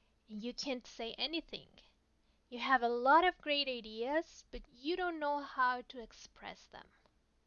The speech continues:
Well, it is common that when we have to share our opinion, we feel insecure and nervous. The fear to speak up can be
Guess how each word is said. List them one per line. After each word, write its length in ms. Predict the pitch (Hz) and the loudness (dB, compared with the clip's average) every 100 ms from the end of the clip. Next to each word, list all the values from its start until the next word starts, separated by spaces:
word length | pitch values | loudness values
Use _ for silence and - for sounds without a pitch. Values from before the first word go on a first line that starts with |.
| _ _ _ _ _ _ - - _ _ _ - | _ _ _ _ _ _ -14 -14 _ _ _ -10
Well, 280 | 202 - - | -8 -8 0
it 140 | 269 | 2
is 180 | 339 - | 2 -4
common 680 | - - 427 427 269 285 311 262 | -14 -2 0 2 0 0 -8 -4
that 240 | 220 214 | -6 -4
when 180 | 214 214 | -10 -8
we 140 | 226 | -8
have 520 | 233 233 208 214 202 - | -8 -4 0 0 -4 -10
to 100 | 247 | -6
share 400 | - 220 208 - | -6 -4 -4 -2
our 300 | 220 214 202 | -4 0 -2
opinion, 720 | 196 - 320 330 220 220 226 | -2 -12 -16 -12 -8 -8 -8
we 100 | 214 | -10
feel 400 | 214 - 208 208 233 | -12 -8 -6 -6 -8
insecure 880 | 220 - 226 - - 214 208 202 - | -10 -10 -14 -14 -12 -10 -6 -8 -8
and 220 | 214 208 | -8 -6
nervous. 720 | 190 190 185 - - - - _ _ _ _ _ _ _ _ | -4 -4 -6 -10 -20 -20 -20 _ _ _ _ _ _ _ _
The 80 | 240 | -20
fear 320 | - 339 381 - | -4 4 4 4
to 100 | 359 | -2
speak 400 | - 320 302 - | -2 -8 -8 0
up 320 | 247 320 - - _ - | 2 2 -2 -20 _ -20
can 180 | 240 220 | -16 -16
be 180 | 226 | -18